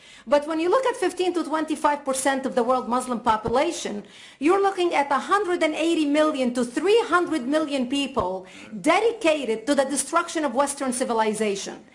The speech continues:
That is as big of the United States. So why should we worry about the radicals,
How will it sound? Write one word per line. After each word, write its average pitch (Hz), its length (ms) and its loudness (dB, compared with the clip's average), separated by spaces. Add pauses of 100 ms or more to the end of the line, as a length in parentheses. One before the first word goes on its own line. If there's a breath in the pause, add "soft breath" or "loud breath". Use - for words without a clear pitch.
(240 loud breath)
That 320 280 2
is 494 200 0
as 339 280 0
big 311 400 0
of 262 220 0
the 254 80 -4
United 214 460 -2
States. - 540 -8 (180 loud breath)
So 302 260 2
why 381 260 2
should 302 160 -6
we 349 140 4
worry 285 600 2
about 240 380 2
the 254 120 2
radicals, 226 760 0